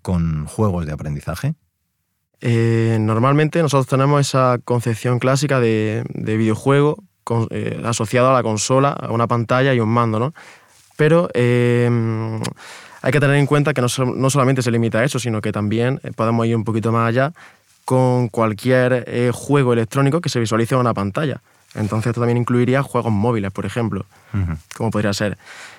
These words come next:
Speaker 2: el Parchís, que tan famoso ha sido durante la
Speaker 1: Sí,
Speaker 2: cuarentena, ¿no?
Speaker 1: sí. <laughs>
Speaker 2: O, o, bueno, juegos de, de todo tipo, ¿no?
Speaker 1: Ujú. Pero, y por ejemplo, ¿son videojuegos las,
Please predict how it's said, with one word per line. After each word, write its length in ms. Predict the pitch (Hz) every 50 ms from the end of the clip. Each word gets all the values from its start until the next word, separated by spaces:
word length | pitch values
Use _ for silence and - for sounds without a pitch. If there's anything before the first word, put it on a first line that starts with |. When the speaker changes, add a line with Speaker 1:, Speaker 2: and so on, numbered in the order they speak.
| - _ -
Speaker 2:
el 460 | - 110 107 101 101 101 101 98 98
Parchís, 460 | 98 - 101 101 - - 120 117 117 156 - _ _ _ _ _ _ _ _ _ -
que 140 | - 107 104
tan 160 | - 107 107
famoso 240 | 110 104 110 107 107
ha 40 |
sido 140 | 95 107 110
durante 220 | 104 110 107 95 107
la 80 | 104
Speaker 1:
Sí, 60 | 101
Speaker 2:
cuarentena, 440 | - 104 104 104 - - 117 113 113
¿no? 140 | 110 113 160 - -
Speaker 1:
sí. 80 | - 101
<laughs> 640 | 90 92 120 - - - 127 131 - 117 107 101
Speaker 2:
O, 1040 | 135 135 135 131 127 127 123 120 120 117 113 113 107 104 104 104 107 - - - -
o, 100 | - 104
bueno, 220 | 101 107 117 110 98
juegos 320 | - - 104 107 110 104
de, 460 | 110 113 110 101 104 101 98 104 95 - -
de 140 | 107 104 98
todo 180 | 104 101 98 98
tipo, 220 | 107 104 95 101
¿no? 100 | 107 180 - _ _ _ _
Speaker 1:
Ujú. 200 | - 90 80 80 - - - - - -
Pero, 120 | - 110 110
y 80 | 107
por 120 | 87 113 90
ejemplo, 260 | - - 104 104 95
¿son 100 | 113 117
videojuegos 480 | 120 127 120 113 - - 117 113 113
las, 240 | 107 110 104 - -